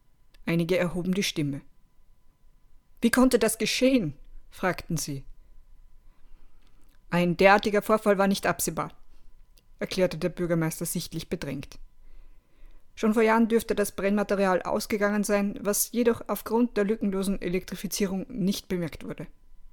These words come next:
„Wir wurden bestohlen“, rief ein Mann mit heiserer Stimme.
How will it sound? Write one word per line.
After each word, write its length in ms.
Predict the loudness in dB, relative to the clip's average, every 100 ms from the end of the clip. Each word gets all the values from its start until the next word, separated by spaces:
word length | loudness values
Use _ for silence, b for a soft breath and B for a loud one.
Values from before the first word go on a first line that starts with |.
| -20 -20 -20 -20 -20 -20 -16 2
„Wir 140 | 8
wurden 160 | 10 8
bestohlen“, 720 | 6 2 4 8 8 6 -2 -12 -6
rief 180 | -4 -2
ein 120 | -2
Mann 200 | -2 -2
mit 180 | -4 -4
heiserer 340 | -6 -6 -8
Stimme. 380 | -8 -6 -6 -6